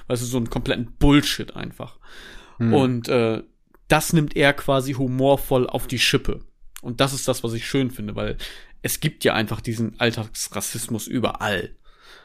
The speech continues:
Speaker 1: Und da, dem Ganzen mal so ein bisschen den Spiegel vorzuhalten, so, "Hey, komm, <laughs> denk auch ab und zu mal ein bisschen nach, was du da sagst." Äh, das finde ich eigentlich ganz schön und das macht diesen Humor aus.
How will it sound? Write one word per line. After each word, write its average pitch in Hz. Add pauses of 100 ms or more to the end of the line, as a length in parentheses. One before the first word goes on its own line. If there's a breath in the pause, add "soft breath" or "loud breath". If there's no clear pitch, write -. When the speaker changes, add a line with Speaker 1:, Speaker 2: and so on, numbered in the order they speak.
(200 soft breath)
Speaker 1:
Und 113 (1300)
da, 160
dem 156
Ganzen 156
mal 139
so 135
ein 139
bisschen 139
den 123
Spiegel 143
vorzuhalten, 127
so, 120
"Hey, 123
komm, 123
<laughs> -
denk 165
auch -
ab -
und 156
zu 165
mal 139
ein 135
bisschen 123
nach, 117 (300 loud breath)
was 127
du 127
da 110
sagst." 104 (420 loud breath)
Äh, 123
das 135
finde 147
ich 127
eigentlich 127
ganz 120
schön 107
und 104
das 127
macht 131
diesen 123
Humor 120
aus. -